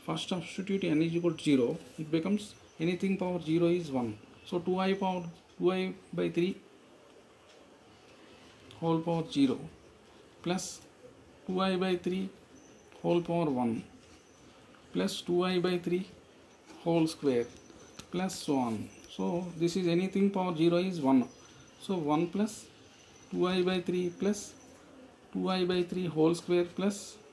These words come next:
so on. So this is a G P. This is in G P, geometric progression. This is in geometric progression G P with first term.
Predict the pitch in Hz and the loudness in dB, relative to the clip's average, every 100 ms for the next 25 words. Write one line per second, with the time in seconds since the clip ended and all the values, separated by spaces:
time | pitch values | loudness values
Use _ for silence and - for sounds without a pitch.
0 | - - - - - - - - - - | -20 -20 -20 -20 -20 -20 -20 -20 -20 -16
1 | - 165 139 113 101 - - - - - | -6 0 0 0 -4 -10 -18 -18 -18 -20
2 | - - 196 165 170 196 196 190 143 147 | -14 -2 0 2 2 4 4 2 2 0
3 | 180 143 - - - - - - 139 151 | 2 2 0 -8 -20 -20 -20 -16 -8 -6
4 | 160 196 185 175 208 156 156 160 120 139 | 0 0 2 4 2 4 2 2 2 4
5 | 160 170 175 170 135 131 131 113 104 - | 4 2 -4 -2 0 2 0 -2 -8 -12
6 | - - 147 - 190 175 226 254 - - | -16 -8 -6 -2 -2 4 4 4 -6 -20
7 | - - - - - - - 120 143 156 | -20 -20 -20 -20 -20 -16 -10 -2 2 2
8 | 175 175 175 - 131 131 131 160 135 123 | 0 -2 -6 -2 0 2 0 0 0 2
9 | 139 190 202 - - - - - - 165 | 2 0 -2 -8 -20 -20 -20 -12 0 2
10 | 202 - - - - - - - - - | 2 -4 -18 -20 -20 -20 -20 -20 -20 -20
11 | - - - - - - - - - - | -20 -20 -20 -20 -20 -20 -20 -20 -6 -2
12 | 170 - - 165 113 | 0 0 0 0 -2